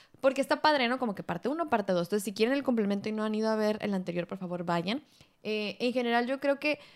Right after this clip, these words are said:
es muy importante eso, ¿no? Yo, yo recalco lo que dice mi amigo, que muchas veces son temas que yo no alcanzo a ver, entender,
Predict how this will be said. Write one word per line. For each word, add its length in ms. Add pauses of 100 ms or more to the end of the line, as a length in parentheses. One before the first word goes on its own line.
(140)
es 160
muy 140
importante 560
eso, 240
¿no? 180
Yo, 220
yo 220
recalco 420
lo 120
que 120
dice 320
mi 80
amigo, 340
que 100
muchas 380
veces 240
son 220
temas 340
que 80
yo 140
no 60
alcanzo 400
a 60
ver, 380
entender, 720